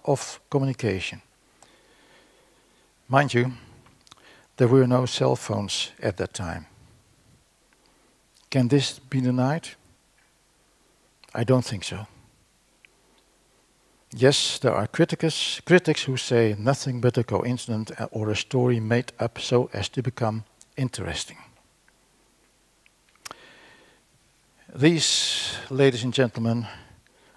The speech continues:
are only three of the one hundred and four cases in our book, and they are fairly spectacular as well. But what are the conclusions we may draw from all the one hundred and four cases we have covered?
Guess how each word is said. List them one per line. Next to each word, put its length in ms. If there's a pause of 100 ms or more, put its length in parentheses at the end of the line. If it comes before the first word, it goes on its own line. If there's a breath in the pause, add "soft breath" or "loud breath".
are 180
only 260
three 460
of 180
the 80
one 200
hundred 220
and 100
four 240
cases 480
in 80
our 220
book, 320 (1000)
and 140
they 220
are 180
fairly 520
spectacular 760 (240)
as 160
well. 340 (2750 loud breath)
But 140
what 160
are 100
the 100
conclusions 600
we 100
may 120
draw 300
from 200
all 260
the 100
one 240
hundred 260
and 80
four 200
cases 500
we 100
have 220
covered? 420